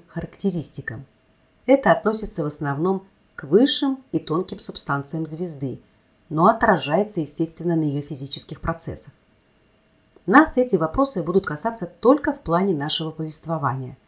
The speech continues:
а именно – как они отразились на жизни и развитии человечества. Первый этап развития разумного, мыслящего и деятельного человека был в основном предназначен для апробирования различных моделей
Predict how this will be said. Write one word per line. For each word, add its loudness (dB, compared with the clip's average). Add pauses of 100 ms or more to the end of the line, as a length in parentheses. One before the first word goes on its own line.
(280)
а 4
именно – -2 (680)
как 6
они 2
отразились 2 (280)
на 0
жизни 2
и -2
развитии -2
человечества. -4 (1300)
Первый 2
этап -2
развития -4
разумного, 0
мыслящего -2
и -6
деятельного 0
человека 0 (460)
был 6
в -8
основном 2
предназначен -2 (340)
для 0
апробирования 0
различных -6
моделей 2